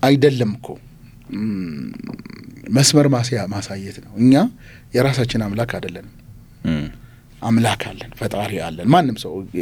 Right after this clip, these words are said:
Speaker 1: ጌታን የሚያውቅም ቢሆን ባያውቅም፣
Speaker 2: እም።
Speaker 1: እኔ አይ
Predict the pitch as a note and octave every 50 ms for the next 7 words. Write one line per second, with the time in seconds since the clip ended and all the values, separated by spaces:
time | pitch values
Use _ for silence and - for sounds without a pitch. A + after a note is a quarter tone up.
0 | C2+ C2 D2 F#2 G2+ - - B2 C3+ E3 F3+ G3 G#3+ - - - E4+ - F4 F#4
1 | F#4+ - - A2 G2+ E2 - - C4+ - - - - - - D#2 D2+ C#2+ D2 C#2+
2 | - - - - - - - - A2 A2 A#2 B2 B2 B2 A#2+ - F#2+ G#2 C3+ C3+